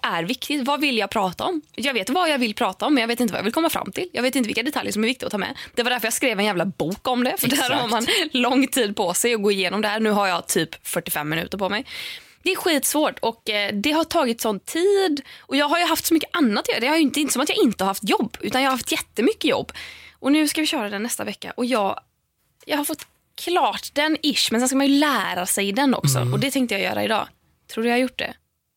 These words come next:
Speaker 2: Nej,
Speaker 1: Nej.
Speaker 2: såklart.
Speaker 1: Självklart
Speaker 2: Nej, men
Speaker 1: inte.
Speaker 2: det finns ju massa annat att göra, som
Speaker 1: Ja.
Speaker 2: ingenting.
Speaker 1: Ja.
Speaker 2: Mm.
Speaker 1: Kolla på Pretty Little Liars på
Speaker 2: Ja.
Speaker 1: Netflix.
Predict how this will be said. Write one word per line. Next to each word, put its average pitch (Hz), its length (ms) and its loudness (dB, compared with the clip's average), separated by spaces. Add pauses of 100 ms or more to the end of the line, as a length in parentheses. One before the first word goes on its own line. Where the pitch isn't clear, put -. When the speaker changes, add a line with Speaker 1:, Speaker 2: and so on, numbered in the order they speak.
(120)
Speaker 2:
Nej, 117 420 -2
Speaker 1:
Nej. 185 300 -6
Speaker 2:
såklart. - 560 -6
Speaker 1:
Självklart 240 340 -4
Speaker 2:
Nej, 131 100 2
men 147 100 2
Speaker 1:
inte. 143 60 0
Speaker 2:
det - 40 -2
finns 147 200 0
ju 143 40 0
massa 131 220 -2
annat 117 300 -4
att 180 60 0
göra, 156 320 -2
som 160 180 -2
Speaker 1:
Ja. 131 60 0
Speaker 2:
ingenting. 120 440 -6
Speaker 1:
Ja. 196 200 -16 (140)
Speaker 2:
Mm. 185 100 -2
Speaker 1:
Kolla 240 200 0
på 214 100 -6
Pretty - 320 -8
Little 190 320 -10
Liars - 280 -12
på - 100 -20
Speaker 2:
Ja. 196 60 -4
Speaker 1:
Netflix. 175 400 -6